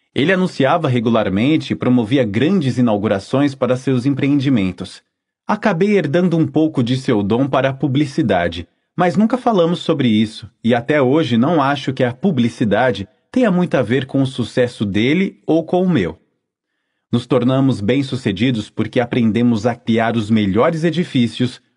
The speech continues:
nos melhores locais e com o melhor zoneamento. Meu pai me ensinou a lutar contra os sindicatos e os políticos, a fim de construir o edifício dentro do orçamento e antes do previsto. E então, depois que o edifício está pronto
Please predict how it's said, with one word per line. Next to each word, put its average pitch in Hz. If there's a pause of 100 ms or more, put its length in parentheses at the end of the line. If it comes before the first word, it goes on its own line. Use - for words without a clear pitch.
nos 143
melhores 117
locais 107 (160)
e 139
com 139
o 143
melhor 131
zoneamento. 123 (640)
Meu 156
pai 156
me 147
ensinou 131
a 135
lutar 120
contra 107
os 104
sindicatos 117
e 151
os 135
políticos, - (200)
a 226
fim 233
de 208
construir 208
o 180
edifício 139
dentro 160
do 147
orçamento 135
e 165
antes 196
do 147
previsto. 113 (480)
E 107
então, 139 (260)
depois 131
que -
o -
edifício 160
está 117
pronto 120